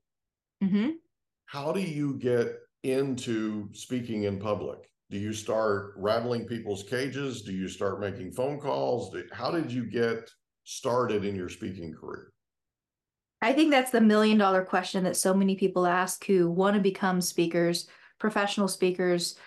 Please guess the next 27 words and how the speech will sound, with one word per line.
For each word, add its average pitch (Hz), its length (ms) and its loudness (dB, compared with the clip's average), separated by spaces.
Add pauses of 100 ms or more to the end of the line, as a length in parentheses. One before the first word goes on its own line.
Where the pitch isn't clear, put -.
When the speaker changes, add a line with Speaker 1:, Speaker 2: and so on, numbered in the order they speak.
(200)
Speaker 1:
sharing 202 420 2
stages, 185 840 2
uh, 185 400 2
with 180 220 2
a 180 200 2
lot 185 280 4
of 175 140 -2
these 180 400 2 (320)
well-known 196 1120 4
speakers 190 460 2
we 190 100 0
know, 180 300 4
like 180 180 2
Tony 190 300 0
Robbins 175 600 2
and 180 200 2
Mel 185 200 2
Robbins 180 640 2
and, 175 160 0 (400)
and 185 560 0
Zig 180 240 2
Ziglar 180 560 4
and 170 120 2
the 175 60 4
big 180 260 2
time 175 280 2
names. 170 500 2